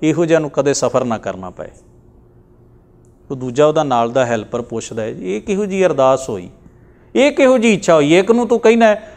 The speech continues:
"ਰੱਬਾ ਇਹੋ ਜਿਹੇ ਮੁਸਾਫਰ ਰੋਜ਼ ਆਉਣ, ਮੈਨੂੰ ਕੋਈ ਤਕਲੀਫ ਨਹੀਂ, ਜੀ ਆਇਆਂ ਨੂੰ,"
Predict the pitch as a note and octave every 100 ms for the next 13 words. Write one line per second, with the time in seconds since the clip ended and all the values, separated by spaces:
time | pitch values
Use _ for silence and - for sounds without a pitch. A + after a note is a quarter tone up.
0 | - F#3+ A#3 A#3 A#3+ A#3+ A3 - F#3+ G3
1 | G#3+ G#3 A#3 F3+ D#3 D#3 - - - _
2 | _ - _ - D#3+ F3+ F3+ F3+ F3 D3+
3 | B2 G2+ F2 D#2+ - _ _ - - -
4 | _ _ _ - B2 C#3+ F#3+ E3+ D3 B2+